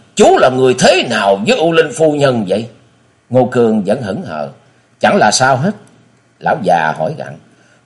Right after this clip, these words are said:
"Có thật thế không?" Ngô Cương chợt nhớ đến hôn sự của U Linh phu nhân đề nghị với chàng kết duyên cùng U Linh công chúa, nhưng chàng đã cự tuyệt.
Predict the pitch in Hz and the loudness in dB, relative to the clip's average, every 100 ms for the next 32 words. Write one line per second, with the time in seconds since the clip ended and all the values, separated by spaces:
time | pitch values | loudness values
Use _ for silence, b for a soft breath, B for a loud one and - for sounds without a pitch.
0 | - - - 147 151 214 359 202 180 147 | 0 2 4 0 2 2 2 4 2 2
1 | 98 - _ _ _ _ _ _ _ 120 | -4 -16 _ _ _ _ _ _ _ 0
2 | 135 117 120 110 104 - 90 85 - 127 | 0 2 0 0 -2 -2 0 0 -2 0
3 | 143 151 202 110 107 95 - 80 92 - | 2 2 0 -2 -4 -6 -8 -8 -10 -6
4 | 120 113 107 104 - 101 101 101 104 78 | -4 -2 -2 -4 -4 -6 -4 -6 -6 -6
5 | 82 78 80 82 107 127 165 82 73 - | -6 -6 -8 -12 -10 -10 -8 -6 -6 -6
6 | - 156 151 - 107 101 - 76 69 67 | -10 -8 -8 -6 -6 -6 -10 -10 -10 -10
7 | - 98 98 92 - 92 85 - 101 156 | -8 -8 -6 -8 -8 -8 -8 -10 -12 -12
8 | - b b b 131 165 135 104 98 95 | -16 b b b -4 -2 0 0 0 -4
9 | 139 85 107 - 82 - | -8 -10 -10 -12 -16 -16